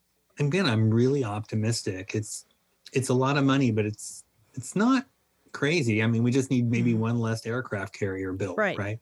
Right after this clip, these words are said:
Speaker 1: In the
Speaker 2: Right.
Speaker 1: federal government, right? You know what I mean? When you start talking about these numbers, you're like, "Okay," or maybe we just don't,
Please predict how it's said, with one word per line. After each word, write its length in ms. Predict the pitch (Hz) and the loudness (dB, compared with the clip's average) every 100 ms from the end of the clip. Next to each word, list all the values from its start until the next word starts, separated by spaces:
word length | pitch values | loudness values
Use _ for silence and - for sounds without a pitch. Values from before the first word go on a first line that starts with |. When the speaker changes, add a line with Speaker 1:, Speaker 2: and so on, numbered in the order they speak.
| - | -4
Speaker 1:
In 60 | 110 | -2
the 60 | |
Speaker 2:
Right. 220 | 101 190 - | 0 -2 -4
Speaker 1:
federal 160 | 104 | -4
government, 420 | 101 98 95 98 - _ _ | -2 -4 -6 -10 -14 _ _
right? 160 | 120 120 | -2 2
You 80 | 127 | 2
know 60 | |
what 60 | 120 | 4
I 40 | |
mean? 160 | 123 117 | 4 4
When 80 | 117 | 2
you 80 | |
start 220 | 110 135 120 | 2 0 2
talking 160 | 120 | 2
about 180 | 120 107 | 2 0
these 180 | 110 104 | -2 -2
numbers, 380 | 120 123 98 104 | -2 -2 -4 -6
you're 120 | 101 | -8
like, 160 | 104 | -6
"Okay," 320 | 151 170 113 123 - - - 165 | -4 -2 -4 -6 -12 -16 -6 0
or 80 | |
maybe 240 | 165 180 180 | 2 2 2
we 140 | 180 | 2
just 280 | 180 175 - _ | 2 0 -2 _
don't, 420 | 202 214 147 - | -2 0 -2 -8